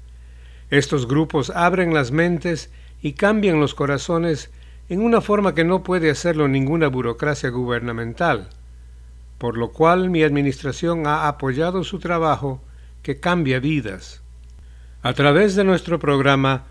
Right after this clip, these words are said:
Acceso a la Recuperación, los adictos pueden recibir cupones para usar en centros de tratamiento de su elección,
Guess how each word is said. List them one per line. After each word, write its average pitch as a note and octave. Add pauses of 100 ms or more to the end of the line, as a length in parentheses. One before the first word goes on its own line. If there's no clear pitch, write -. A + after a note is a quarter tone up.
(160)
Acceso D#3+
a C#3+
la C3
Recuperación, A#2+ (640)
los D3+
adictos G3
pueden F#3
recibir D3+
cupones C3+
para B2+
usar D#3+
en C#3+
centros D#3
de C3+
tratamiento C3+
de B2+
su C3
elección, A#2+